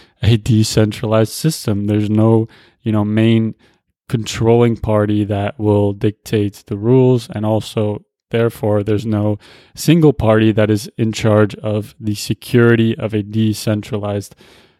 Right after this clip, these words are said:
system. And so there has to be a way in a decentralized system where you still create security, but do it in a way where there's no single entity that is in charge of it.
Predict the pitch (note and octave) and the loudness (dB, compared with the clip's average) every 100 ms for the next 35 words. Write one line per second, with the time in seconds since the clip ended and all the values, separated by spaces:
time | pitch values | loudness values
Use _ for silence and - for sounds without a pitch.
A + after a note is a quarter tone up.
0 | _ - - C3 - G#2+ F#2+ A2+ _ _ | _ -6 0 0 0 -8 -8 -16 _ _
1 | _ _ _ _ - B2+ A#2+ D#3+ D3+ D3+ | _ _ _ _ -2 0 0 2 4 4
2 | - C#3 C3+ A2+ C#3 E3 - - D#3+ E3+ | 0 0 0 0 0 0 -2 -6 -2 0
3 | D#3+ A#2 A2 G#2+ G#2+ B2 C3 _ _ _ | 2 2 0 0 -2 -4 -6 _ _ _
4 | - C3+ E3+ A#2+ A#2+ A2 A#2+ G#2+ A2+ G#2+ | -2 0 2 0 -2 -2 -4 -4 -4 -4
5 | G#2 - A#2 - - A#2 C#3+ - _ _ | -4 -6 -8 -8 -4 -4 -4 -10 _ _
6 | _ - A2 B2 C3 C3 A#2+ A#2+ A#2 - | _ -8 0 2 4 2 2 2 0 -2
7 | - C#3 D3+ D3+ C3 _ _ _ - A#2 | 0 2 2 -2 -6 _ _ _ -4 0
8 | A#2 C3+ F3+ - - - - A2 G#2 G#2 | 2 2 0 -4 -12 -8 -4 0 0 -2
9 | A2 B2 _ _ _ _ _ _ B2 A2+ | -4 -6 _ _ _ _ _ _ -2 -2
10 | A2+ E3 E3 D#3 A#2+ A#2 A#2 A#2 A2 A2 | 2 2 2 2 2 2 2 0 0 0
11 | A2 G#2+ A2 A#2+ A2+ - A#2+ A2+ A2 A2 | 0 0 2 2 0 -2 0 2 0 -2
12 | G#2 A2+ - G#2+ G#2 G2+ G#2 G2+ G2 - | -4 -6 -2 0 0 -2 -4 -6 -8 -2
13 | G#2+ G#2+ G#2 G2+ - - | 0 -2 -6 -12 -16 -20